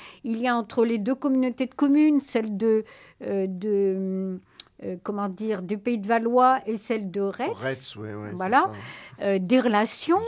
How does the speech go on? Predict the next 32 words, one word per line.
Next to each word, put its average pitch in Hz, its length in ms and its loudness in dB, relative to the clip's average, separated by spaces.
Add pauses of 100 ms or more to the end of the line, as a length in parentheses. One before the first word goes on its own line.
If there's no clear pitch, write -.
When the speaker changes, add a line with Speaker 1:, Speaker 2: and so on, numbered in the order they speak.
(120)
Speaker 2:
sûr. 392 120 4
Speaker 1:
et 285 60 6
même 233 340 4
des, 208 300 4
je 190 120 -6
Speaker 2:
Bien 196 100 -8
Speaker 1:
crois, 220 140 0
Speaker 2:
sûr. 190 80 0
Speaker 1:
des 196 80 4
coopérations. 233 1000 0
Speaker 2:
Bien 427 360 -6
sûr. - 380 -16
Speaker 1:
Mais 269 260 4
c'est 269 200 -2
vrai, 247 200 0
comme 247 320 0
notre 233 240 -2
communauté 226 400 -2
de 202 80 -10
communes 233 360 -2
n'a 180 120 -4
pas 196 640 -2 (320)
pour 214 160 -4
ambition 214 720 -2
de 185 180 -4
s'occuper, 208 720 -4
euh, 175 760 -6
de 185 120 -10
s'engager 196 680 -2
sur 190 320 -10
de, 165 320 -10
des, 165 280 -12